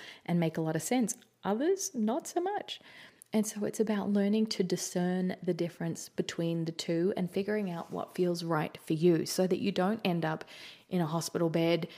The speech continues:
suffering from exhaustion like I did back in, um, two thousand and twenty, just last year. On Thanksgiving morning, I woke up with chest pains and I realized my heart hurts. There wasn't, <laughs> there was nothing wrong with me.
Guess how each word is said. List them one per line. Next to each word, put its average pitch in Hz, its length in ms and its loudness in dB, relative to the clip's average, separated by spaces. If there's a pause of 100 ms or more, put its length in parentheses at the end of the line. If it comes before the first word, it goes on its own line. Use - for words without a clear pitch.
(120)
suffering 170 500 2
from 170 220 0
exhaustion 165 580 2
like 156 240 0
I 180 160 6
did 170 300 6
back 156 280 -2
in, 165 360 2
um, 156 480 -2
two 190 160 0
thousand 165 440 0
and 151 160 0
twenty, 233 480 2
just - 220 -4
last 202 320 -2
year. 247 300 0 (440)
On 190 300 6
Thanksgiving 208 760 6
morning, 226 400 6
I 196 60 4
woke 202 220 4
up 226 120 0
with 214 140 0
chest - 380 -4
pains 208 400 0
and 196 100 2
I 185 120 0
realized 196 600 2 (420)
my 214 120 2
heart 226 400 -4
hurts. - 540 -2 (160)
There 233 100 4
wasn't, 240 720 4
<laughs> - 0 -
there 233 200 4
was 247 140 4
nothing 262 500 6
wrong 226 220 4
with 226 240 0
me. - 280 -2